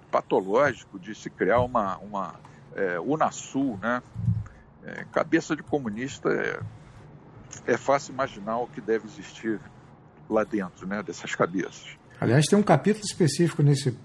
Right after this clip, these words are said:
Speaker 2: plano de governo que chama-se, que chama-se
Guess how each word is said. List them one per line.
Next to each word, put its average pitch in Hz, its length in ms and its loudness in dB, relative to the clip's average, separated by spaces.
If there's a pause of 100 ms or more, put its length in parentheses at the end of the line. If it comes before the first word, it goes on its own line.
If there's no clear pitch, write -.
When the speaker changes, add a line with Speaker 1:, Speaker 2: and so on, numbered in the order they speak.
(140)
Speaker 2:
plano 127 240 4
de 120 80 2
governo 117 560 2
que - 160 -6
chama-se, 151 800 4
que - 300 0
chama-se 151 640 6